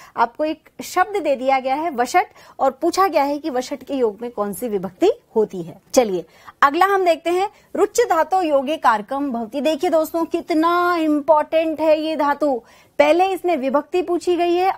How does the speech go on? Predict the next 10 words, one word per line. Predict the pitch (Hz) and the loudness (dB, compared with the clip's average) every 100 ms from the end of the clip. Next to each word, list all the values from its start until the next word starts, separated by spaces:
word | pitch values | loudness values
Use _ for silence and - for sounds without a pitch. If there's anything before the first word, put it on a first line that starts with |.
| - | -2
और | 311 | -2
अब | - 359 349 | 4 2 4
इसको | 359 - 370 | -4 -6 -8
दूसरे | 302 370 403 | -6 -6 0
तरीके | - 302 262 311 | 2 2 -2 -8
से | 320 | -10
पूछा | - 285 302 269 | -8 -8 -4 -4
गया | 254 | 0
है, | 262 269 294 - | -2 -2 -8 -14
कारक | - - 262 277 339 | -20 2 4 4 0